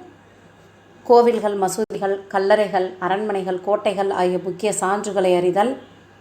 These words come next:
இலக்கியங்கள், பொறிப்புகள் ஆகியவற்றை புரிந்து கொள்ளுதல், அராபிய, துருக்கிய பயணிகளின் பயண நூல்களை அறிந்து கொள்ளுதல்.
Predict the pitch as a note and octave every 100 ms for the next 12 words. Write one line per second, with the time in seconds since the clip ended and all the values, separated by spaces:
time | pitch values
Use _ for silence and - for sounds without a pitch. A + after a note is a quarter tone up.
0 | - - - - - A3 C#4 C#4+ B3 A#3
1 | A3+ A#3 A3 A#3+ A3+ A3 G#3+ F#3+ G3 F#3+
2 | G3 F#3+ G3+ G3 G3+ G3 F#3+ F#3 F#3+ F#3+
3 | A3 - - - - - - E3 F#3 A3
4 | A3 A3 G#3 G3+ - - F3+ A#3 A#3 -
5 | A#3+ A#3 F#3 G3+ G3 F#3+ F#3+ F3+ F3+ A3+
6 | A3+ G3 F3+ E3+ F#3 B3+ - E3+ F3 F#3
7 | F3+ E3+ D#3 D#3+ D#3